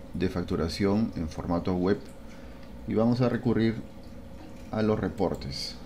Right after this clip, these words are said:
En este caso, lo que concierne a los documentos de ventas.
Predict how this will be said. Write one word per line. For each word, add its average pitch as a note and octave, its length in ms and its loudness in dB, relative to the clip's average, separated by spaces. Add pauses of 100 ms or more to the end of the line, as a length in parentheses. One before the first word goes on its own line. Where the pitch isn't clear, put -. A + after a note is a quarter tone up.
(300)
En F#2 100 0
este F#2+ 180 -4
caso, A2 400 2 (1040)
lo F#2+ 100 -2
que G2+ 120 0
concierne G#2 500 2
a G2 60 4
los F#2+ 180 2
documentos F#2+ 800 2
de G2 80 -2
ventas. C2+ 640 -2